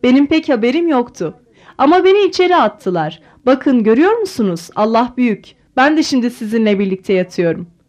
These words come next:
Ahmet Yıldız lafın altında kalmadı. "Tarih bu. Gelecek insana neler gösterir hiç bilinmez." Sonradan Milliyetçi Demokrasi Partisi kurucuları arasında yer alacak olan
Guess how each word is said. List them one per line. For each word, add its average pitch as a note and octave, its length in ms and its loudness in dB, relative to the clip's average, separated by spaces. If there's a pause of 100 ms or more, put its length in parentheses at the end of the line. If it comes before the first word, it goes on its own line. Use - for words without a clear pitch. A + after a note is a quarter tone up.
(380)
Ahmet D#4 420 0
Yıldız F#4+ 380 0
lafın C#4 280 0
altında C4+ 480 0
kalmadı. G3 600 -4 (340)
"Tarih C#4+ 400 2 (120)
bu. F#3 200 -4 (200)
Gelecek C4 440 0
insana B3+ 380 0
neler C#4 380 2
gösterir A3+ 540 -2 (180)
hiç - 260 -6
bilinmez." E3+ 600 -8 (680)
Sonradan F4+ 680 0
Milliyetçi D4+ 520 2
Demokrasi D4 480 0
Partisi A#3+ 500 -2
kurucuları B3+ 560 -2
arasında A#3+ 420 0
yer B3+ 220 2
alacak A#3+ 480 -2
olan G3 420 -4